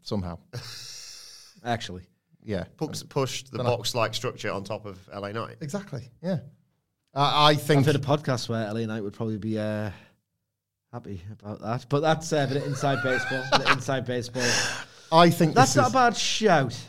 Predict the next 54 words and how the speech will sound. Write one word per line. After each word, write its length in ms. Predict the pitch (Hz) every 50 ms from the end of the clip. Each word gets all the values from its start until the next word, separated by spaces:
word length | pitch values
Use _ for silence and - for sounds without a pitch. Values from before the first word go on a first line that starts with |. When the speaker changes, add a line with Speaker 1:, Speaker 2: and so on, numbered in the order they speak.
| - - _ _
Speaker 1:
Yeah, 320 | - 123 120 117 113 107 113 113 -
I 200 | 139 143 156 151
think 260 | 143 - 160 143 -
this 180 | - 117 - 127
is, 300 | 117 110 113 - - -
um, 460 | - 113 110 110 107 101 98 95 92 92 - _ _ _ _ _ _ _ _ _ _ _ _ _ _ _ _ _ -
a 80 | 110
now 380 | 107 104 104 110 104 104 104 101 -
and 240 | - 104 104 101 98
a 60 | 101
Rumble 340 | 101 104 101 104 98 107 104
thing. 340 | - - - - 107 101 98 -
I 60 | 104 107
think 140 | 104 110
this 140 | 101 107 -
Alexa 400 | 120 107 107 107 - - - 110
thing 280 | 104 - 117 101 101 98
is 140 | 98 92 90
Bianca's 720 | - - 110 98 98 92 - - 98 90 87 - - - _ _ _ _ _ _ _ 120
everything 360 | 113 101 101 - 101 104 95
through 260 | - - 107 101 95
to 180 | - - 104 98
January 480 | 98 - 90 92 92 90 87 87 87 - - _ _
deal. 220 | 113 107 101 101 87
It's 180 | 110 - -
not, 180 | 120 110 101 117
she's 180 | - 127 113 104
not, 180 | 127 120 - - - - -
there's 100 | - 117
no 100 | 131 151
opponent 400 | 147 143 147 156 139 131 135 131
in 100 | 127 123
the 60 | 123 117
meantime. 400 | 113 113 110 110 120 113 110 113 - -
She 120 | - -
can 100 | - 208
beat 160 | 180 208 208 -
somebody 280 | - 143 123 117 120 120
in 40 |
a 40 | 120
match 440 | 120 123 110 - - - - - - _
if 160 | - 117 -
they 60 | - 123
really 180 | 120 117 113 110
want 220 | 104 113 110 -
to, 80 | 107 95
but 80 | 107
I 100 | 110 117
never 160 | 117 113 110
think 160 | 113 113 113 -
that's 140 | - -
how 140 | - 110 110
you 100 | 101 98
book 300 | 98 - 110 - - -